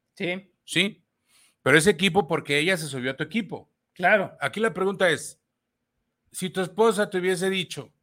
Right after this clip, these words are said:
Speaker 2: "Yo te amo, pero no quiero estar en ese equipo, ¿puedo estar contigo?" ¿O andabas buscando a alguien quien, quien hiciera o pensara o cómo está el rollo, no? Digo, porque no todas las parejas son ideales como que escucho
Speaker 1: Claro.
Speaker 2: que son las tuyas, ¿no?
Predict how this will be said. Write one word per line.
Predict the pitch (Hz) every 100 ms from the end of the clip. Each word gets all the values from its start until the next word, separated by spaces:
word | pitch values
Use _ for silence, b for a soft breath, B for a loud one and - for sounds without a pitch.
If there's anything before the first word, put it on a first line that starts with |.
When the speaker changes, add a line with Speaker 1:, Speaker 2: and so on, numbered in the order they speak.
| _ _ _ -
Speaker 2:
"Yo | 175
te | 208 214
amo, | 208 208 208 214 _ _ _ _ _ _ _ -
pero | 160 165
no | 180
quiero | 190 196
estar | 175 180
en | 180
ese | 180 170
equipo, | 180 180 170 123 - _ _ -
¿puedo | 175 185
estar | 196
contigo?" | 185 196 220 262 254 _ _ _
¿O | 147
andabas | 151 170 190
buscando | 160 - 180 175
a |
alguien | 175 180 165
quien, | 156 165 160 156 143 131 113 - _ _ _ _ _
quien | 160 175
hiciera | 156 165 170 160 143 120 - -
o | 135
pensara | 151 143 151 160 165
o | 143
cómo | 180 190
está | 180
el | 180
rollo, | 160 131 127
no? | 190 226 _ _ _ -
Digo, | 170 170
porque | 151 160
no | 180
todas | 233 262
las | 247 -
parejas | 175 175 170
son | 170
ideales | 160 160 170 165
como | 139 127
que | 120
escucho | 175 214
Speaker 1:
Claro. | 196 151
Speaker 2:
que |
son | 139 151
las | 131
tuyas, | 190 202 143
¿no? | 143 214